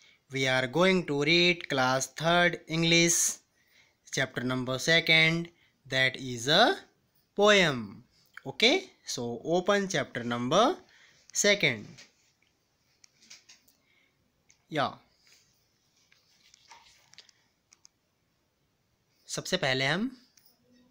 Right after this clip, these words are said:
अ, ऊपर टू लाइन्स गिवन हैं, इसको हम रीड कर लेते हैं। ओके, "Do you think birds find people funny?" क्या आप सोचते हो,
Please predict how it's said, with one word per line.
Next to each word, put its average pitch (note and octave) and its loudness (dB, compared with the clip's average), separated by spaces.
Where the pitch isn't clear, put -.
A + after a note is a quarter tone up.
अ, B2+ -8
ऊपर C#3+ -2
टू E3 -2
लाइन्स D#3 2
गिवन C3+ -4
हैं, G#3 -4
इसको D#3+ -8
हम F#3 -2
रीड C3+ -2
कर C3 -4
लेते A2 -12
हैं। A2 -16
ओके, E3 -2
"Do F#3 4
you B3+ 4
think F#3+ 0
birds E3+ 2
find F3+ 4
people E3 2
funny?" A3+ 0
क्या F3+ 2
आप F#3+ 2
सोचते B2+ -6
हो, G3 -2